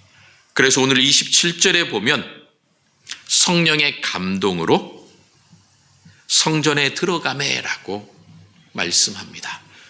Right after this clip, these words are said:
성전에, 하나님 전에 나아가 하나님의 이름을 부르며 찬송하며 기도하며 하나님께 영광 돌린 것을 즐거워했던 시므온, 특별히 그에게 성령의 감동하심, 성령께서 그의 마음을 격동시키셔서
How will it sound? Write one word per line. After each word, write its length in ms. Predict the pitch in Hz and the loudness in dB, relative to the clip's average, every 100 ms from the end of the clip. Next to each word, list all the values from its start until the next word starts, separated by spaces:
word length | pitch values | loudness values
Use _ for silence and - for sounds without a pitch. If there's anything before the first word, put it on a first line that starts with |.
| - - _ _ _ _ _ _ _ | -20 -20 _ _ _ _ _ _ _
성전에, 560 | - 165 160 156 131 107 | 0 2 2 2 0 -2
하나님 400 | - 151 160 160 | -2 0 0 0
전에 220 | 156 156 | 0 2
나아가 500 | 151 165 160 160 165 156 | 2 0 0 0 -2 -4
하나님의 480 | - 160 160 160 156 | -2 0 2 2 2
이름을 300 | 170 170 165 | 0 0 -2
부르며 300 | 160 160 151 | -2 -2 0
찬송하며 720 | - 320 339 - 160 160 151 | 0 -2 0 0 0 0 0
기도하며 800 | - 196 180 151 147 139 113 - - - - - | -2 0 0 2 2 0 -2 -8 -20 -20 -16 -4
하나님께 360 | 147 156 147 139 | 0 0 2 0
영광 400 | 143 175 170 165 | 0 -2 -2 0
돌린 220 | 160 156 | -2 0
것을 340 | 151 156 143 | 0 0 0
즐거워했던 760 | - 214 220 190 175 165 170 151 | 0 0 0 0 0 -2 -2 0
시므온, 540 | - - 160 117 95 - - - - | 2 0 -4 -8 -10 -16 -20 -18 0
특별히 360 | 180 180 180 175 | 0 4 4 4
그에게 520 | 240 214 170 151 - - - | 2 2 2 0 -2 -10 -2
성령의 580 | - 202 202 196 190 - | 0 2 2 2 2 0
감동하심, 880 | 156 156 165 175 147 123 131 110 - - | 0 0 2 2 2 0 0 -2 -10 -4
성령께서 720 | - 196 214 214 202 185 160 | 0 2 4 2 2 2 2
그의 240 | 202 196 | 2 2
마음을 320 | 175 160 170 165 | 2 0 0 0
격동시키셔서 1200 | 185 190 220 214 - - 143 101 - 143 - | -4 -2 0 2 2 0 0 0 0 0 -2